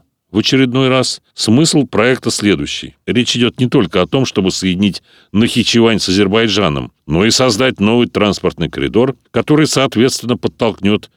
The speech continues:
экономическое развитие всего региона. Что важно подчеркнуть в связи со сказанным?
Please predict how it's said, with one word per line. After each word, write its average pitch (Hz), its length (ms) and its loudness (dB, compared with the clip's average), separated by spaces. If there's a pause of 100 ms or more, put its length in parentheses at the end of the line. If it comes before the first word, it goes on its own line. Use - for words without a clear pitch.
(100)
экономическое 95 640 0
развитие 85 480 0
всего 85 300 0
региона. 76 480 -4 (340)
Что 170 400 0
важно 123 440 2
подчеркнуть 117 580 0
в - 40 -4
связи 104 260 0
со 107 200 -2
сказанным? 73 600 -4